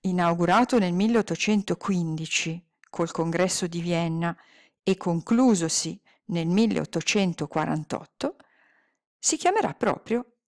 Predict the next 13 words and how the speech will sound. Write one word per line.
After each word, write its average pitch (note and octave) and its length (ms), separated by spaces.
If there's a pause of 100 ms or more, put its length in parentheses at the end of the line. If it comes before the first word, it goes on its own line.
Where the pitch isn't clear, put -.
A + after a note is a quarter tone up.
(100)
Età G3 640
della E3+ 560 (140)
Restaurazione. E3 1200 (1600)
Ma D4+ 140 (120)
quali A4 280
furono D#3 760
le G3 200
linee A3+ 420
guida F3+ 640
del - 280
congresso? D#3+ 880 (840)
Essenzialmente B3 960
tre. - 300